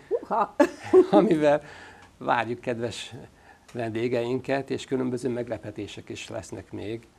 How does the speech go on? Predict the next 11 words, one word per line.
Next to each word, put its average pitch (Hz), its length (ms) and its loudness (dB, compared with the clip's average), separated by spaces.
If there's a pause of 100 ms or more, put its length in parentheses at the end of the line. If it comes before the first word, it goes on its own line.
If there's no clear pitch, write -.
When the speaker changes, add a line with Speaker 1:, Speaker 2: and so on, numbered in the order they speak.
(180)
Speaker 1:
De 208 80 2
gondolom, 180 500 2
hogy 170 180 2
a 170 300 2
finom 165 400 -2
vizet 165 340 -4
is - 180 -12
lehet - 300 -8
kóstolgatni 160 720 -2
Speaker 2:
Hogyne. 175 160 -4
Speaker 1:
bátran. 165 640 2